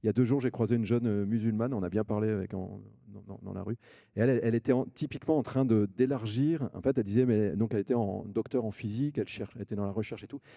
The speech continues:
elle dit, mais là, je me demande si, si je vais pas aller plus vers des questions de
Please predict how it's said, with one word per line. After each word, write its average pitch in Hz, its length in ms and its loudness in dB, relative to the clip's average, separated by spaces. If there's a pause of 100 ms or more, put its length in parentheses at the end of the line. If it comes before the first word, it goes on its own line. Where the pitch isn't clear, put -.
(140)
elle 104 80 -2
dit, 113 100 2
mais 113 100 4
là, 135 100 4
je 120 100 -2
me 113 100 6
demande 123 240 0
si, 101 920 -8 (640)
si - 180 -14
je 98 60 -2
vais 104 80 2
pas 120 120 2
aller 117 120 2
plus 117 320 -4
vers 107 140 -2
des 98 120 -6
questions 113 380 -10
de 95 400 -8